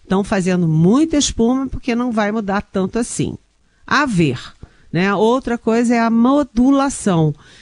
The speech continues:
Eles vão discutir na quarta-feira a modulação. Além de completar o julgamento, é, vai ter aí a modulação. O que que significa isso?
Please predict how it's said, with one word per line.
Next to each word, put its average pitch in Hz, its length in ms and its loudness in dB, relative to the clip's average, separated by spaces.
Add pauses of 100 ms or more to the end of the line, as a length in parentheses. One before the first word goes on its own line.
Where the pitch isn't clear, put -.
(160)
Eles 196 280 0
vão 208 240 0
discutir 180 520 -4
na 156 140 0
quarta-feira 156 960 -2 (260)
a 165 180 0
modulação. 208 1200 0
Além 156 380 0
de 180 120 -4
completar 202 920 -2
o 160 100 -2
julgamento, 180 800 -2 (600)
é, 175 460 0
vai 170 580 -4
ter 170 300 -2
aí 165 180 -2
a 165 60 0
modulação. 175 520 -2
O 131 40 -8
que 208 140 -2
que - 80 -10
significa 185 640 -2
isso? 104 340 -4